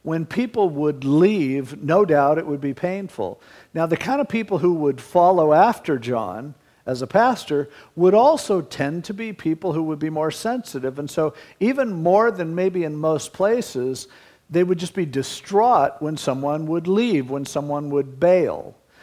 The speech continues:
Now, what verse nineteen says is, you need to understand this, and I think it has general application in any kind of disappointments in life, really.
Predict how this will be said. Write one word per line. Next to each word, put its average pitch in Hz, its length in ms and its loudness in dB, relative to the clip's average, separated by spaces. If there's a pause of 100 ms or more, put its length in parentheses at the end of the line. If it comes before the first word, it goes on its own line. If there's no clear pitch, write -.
(260)
Now, 147 100 2
what 208 380 4
verse 175 420 -2
nineteen 165 640 -2
says 202 420 0
is, 139 380 0 (600)
you 160 120 -4
need 220 160 0
to 190 120 4
understand 180 540 -2
this, 139 160 -4
and 151 80 -4
I 160 80 0
think 226 240 -2
it 202 80 2
has 151 220 2
general 170 440 0
application 147 720 0
in 135 220 -8
any 175 240 0
kind 143 300 -2
of 110 180 -10
disappointments 131 840 -4
in 110 160 -8
life, 107 420 -4
really. 117 440 -6